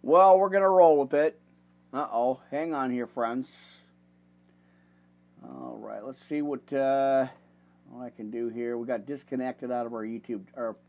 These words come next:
uh, other channel here. <sighs> Let's see. Give me a minute here, friends. Our, uh, our channel got disconnected.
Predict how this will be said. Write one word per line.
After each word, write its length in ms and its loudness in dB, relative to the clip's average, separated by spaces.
uh, 400 -14
other 240 -10
channel 340 -14
here. 280 -10
<sighs> 40 -20
Let's 160 -20
see. 760 -18
Give 100 -2
me 60 -4
a 40 -8
minute 260 -2
here, 180 -2
friends. 320 -2
Our, 300 -4
uh, 720 -16
our 360 -8
channel 320 -10
got 200 -8
disconnected. 1160 -10